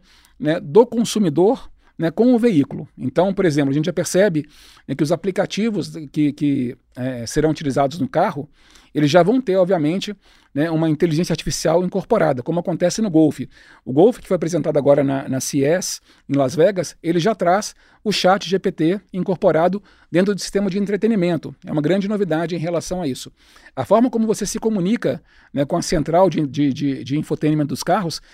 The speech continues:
também vai ser mudada. Quanto mais rápido a, a, a, o, a velocidade de processamento acontecer, mais satisfeito o consumidor vai ser em relação à informação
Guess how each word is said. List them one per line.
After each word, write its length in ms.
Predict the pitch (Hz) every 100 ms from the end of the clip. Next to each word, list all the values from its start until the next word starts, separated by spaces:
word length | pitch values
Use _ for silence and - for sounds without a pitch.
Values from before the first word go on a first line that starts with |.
| _ _
também 300 | 185 165 247
vai 80 | 220
ser 180 | 185
mudada. 460 | 160 127 127 117 117
Quanto 260 | - 226 226
mais 180 | 202
rápido 380 | - 196 175 147
a, 60 | 139
a, 480 | 135 - 131 131 131
a, 60 | -
o, 200 | 147 - _ _ -
a 60 | 139
velocidade 360 | 156 147 175
de 60 | 160
processamento 560 | 170 156 160 151 160 -
acontecer, 640 | 151 143 131 - 208 226 _ _ _ _
mais 300 | 135 175 220
satisfeito 640 | - 220 - - 180 190
o 40 | 202
consumidor 580 | - 202 226 175 160 165
vai 140 | 185
ser 280 | - 160 190
em 120 | 160
relação 360 | 160 175 - 156
à 20 |
informação 540 | 147 165 170 - 151